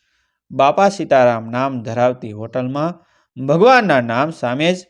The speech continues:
એક સંતને જાહેરમાં તિરસ્કાર અપાઈ રહ્યો હતો. પણ આ અપમાન અહીં પૂરું થવાનું નહોતું. આ તો માત્ર તોફાન પહેલાંની શાંતિ હતી.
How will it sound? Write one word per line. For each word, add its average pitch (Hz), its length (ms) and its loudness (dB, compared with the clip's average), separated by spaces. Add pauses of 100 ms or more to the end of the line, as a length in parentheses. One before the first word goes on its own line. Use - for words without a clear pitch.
(220)
એક 135 200 -6
સંતને 143 720 -6
જાહેરમાં 139 680 -2
તિરસ્કાર 214 580 2
અપાઈ 123 300 4
રહ્યો 110 300 -8
હતો. 107 300 -16 (680)
પણ 127 140 -2
આ 123 180 4
અપમાન 170 500 0 (260)
અહીં 135 240 -10
પૂરું 151 240 -6
થવાનું 113 420 -6
નહોતું. 110 460 -16 (300)
આ 143 120 2
તો 135 480 2
માત્ર 131 480 0
તોફાન 120 720 -6
પહેલાંની 113 520 -10
શાંતિ 110 480 -16
હતી. 120 320 -20